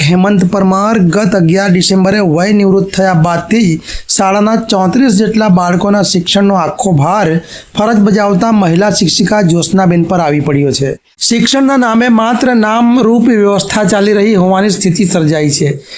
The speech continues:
નિવૃત્ત મુખ્ય શિક્ષક હેમંત પરમાર મનસ્વી રીતે સેવા આપવા આવે છે,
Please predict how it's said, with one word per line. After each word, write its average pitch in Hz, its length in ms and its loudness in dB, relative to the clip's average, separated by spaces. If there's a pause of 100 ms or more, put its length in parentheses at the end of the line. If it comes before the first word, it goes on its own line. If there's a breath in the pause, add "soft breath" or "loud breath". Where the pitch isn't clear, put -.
(220 loud breath)
નિવૃત્ત 226 460 0
મુખ્ય 247 320 0
શિક્ષક 247 420 -2
હેમંત 214 460 2
પરમાર 208 680 0 (240 loud breath)
મનસ્વી 240 460 0
રીતે 285 240 2
સેવા 233 320 0
આપવા 240 380 2
આવે 226 260 0
છે, 151 360 -2